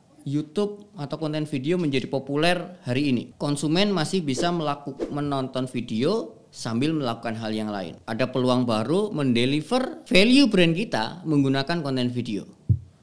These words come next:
Namun yang menjadi tantangan hari ini adalah gimana cara membuat video yang menarik. Kalau kita ngelihat iklan-iklan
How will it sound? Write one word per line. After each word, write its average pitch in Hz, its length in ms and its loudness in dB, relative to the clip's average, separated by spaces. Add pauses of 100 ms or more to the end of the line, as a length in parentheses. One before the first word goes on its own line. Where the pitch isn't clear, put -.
(300)
Namun 254 400 4
yang 196 160 4
menjadi 151 320 2
tantangan 160 400 2
hari 147 320 2
ini 220 160 2
adalah 131 480 -2
gimana 151 400 0
cara 131 240 -4
membuat 131 640 -2
video 117 240 -2
yang 117 160 2
menarik. 113 400 0 (240)
Kalau 139 240 2
kita 196 240 -2
ngelihat 151 640 -2
iklan-iklan 156 1400 -2